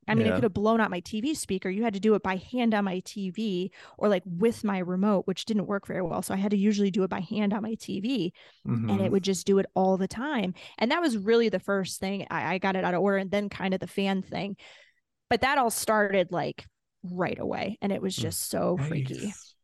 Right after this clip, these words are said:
Speaker 2: Yeah, I would take my shirt off in college and my ghost would just go, "Boo." And I'd, I'd put it back on.
Speaker 1: <laughs>
Speaker 3: No, that, that was not a ghost. That was just
Speaker 1: Your
Speaker 3: those were
Speaker 1: roommate.
Speaker 3: your,
Speaker 1: No, I'm
Speaker 3: those were your
Speaker 1: kidding.
Speaker 3: roommates.
Speaker 1: <laughs> Oh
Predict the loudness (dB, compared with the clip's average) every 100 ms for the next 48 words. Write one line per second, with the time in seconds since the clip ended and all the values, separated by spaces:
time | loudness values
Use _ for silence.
0 | _ 0 2 4 2 2 2 2 2 2
1 | 2 2 0 0 2 2 2 2 2 2
2 | 2 0 -4 0 0 2 4 6 6 6
3 | 6 8 8 8 8 8 8 8 8 6
4 | 6 4 2 -4 -4 -8 -4 -2 0 0
5 | 0 -2 -4 -4 -8 2 2 4 0 0
6 | 0 2 2 0 -4 0 4 4 4 4
7 | 2 4 4 4 2 4 6 4 0 -2
8 | -2 0 -2 -6 _ _ _ 4 4 6
9 | 4 4 4 4 2 4 4 4 4 4
10 | 4 4 2 0 0 0 0 0 2